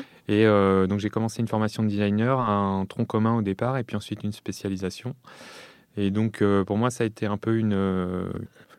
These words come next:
une renaissance parce qu'en fait, je suis passé d'un système scolaire assez rigide à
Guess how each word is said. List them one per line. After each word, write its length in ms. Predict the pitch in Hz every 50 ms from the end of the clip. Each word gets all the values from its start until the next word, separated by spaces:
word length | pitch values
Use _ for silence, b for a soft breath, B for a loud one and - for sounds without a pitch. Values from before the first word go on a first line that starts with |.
| b b -
une 80 | 107
renaissance 480 | 104 117 123 127 120 - - 147 147 -
parce 160 | - 107 -
qu'en 100 | - 113
fait, 180 | 107 - 135 123
je 40 | -
suis 80 | - -
passé 300 | 107 113 107 - - 117
d'un 200 | 110 110 107 104
système 320 | 98 - - - 107 107
scolaire 360 | 104 - - 104 107 117 113
assez 260 | 107 98 - - 101 95
rigide 380 | 92 98 98 95 110 120 117 107
à 720 | 98 95 95 92 90 90 90 87 87 90 87 90 92 92